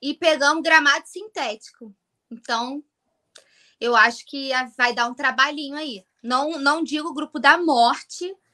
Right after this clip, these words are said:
mas eu acho que vai dar um trabalho. Eu fiquei com medo real de vir um Always Ready da vida. Falei, caraca, a gente vai lá pra quatro mil metros, assim. Então, a altitude de Quito, pelo menos, é menos, né? É mais tranquila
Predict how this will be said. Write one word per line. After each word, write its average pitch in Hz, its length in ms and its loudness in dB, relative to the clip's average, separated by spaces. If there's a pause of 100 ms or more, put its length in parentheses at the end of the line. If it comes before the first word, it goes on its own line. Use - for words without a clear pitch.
(440)
mas 240 400 4
eu 285 60 2
acho 262 80 2
que 277 120 -6
vai 262 60 -2
dar 254 80 -4
um 262 80 -10
trabalho. 269 420 2
Eu 262 100 0
fiquei 311 220 -8
com 339 140 -12
medo 302 260 -2
real 320 340 4
de 311 160 -12
vir 285 300 -14
um 277 100 -16
Always 269 320 -6
Ready 240 380 -10
da 226 200 -6
vida. 226 520 -16
Falei, 226 260 -14
caraca, 247 640 0
a 220 40 -10
gente 233 260 -16
vai 240 160 0
lá 240 120 2
pra 254 120 -14
quatro 247 420 -2
mil 247 200 -12
metros, 233 500 -12
assim. 220 420 -10 (520)
Então, 240 400 2
a 240 40 8
altitude 240 480 0
de 233 140 -8
Quito, 254 380 -8
pelo 247 260 2
menos, 240 320 0
é 269 140 4
menos, 269 560 2
né? 220 180 -4
É 220 60 -4
mais 214 260 -2
tranquila 226 640 -10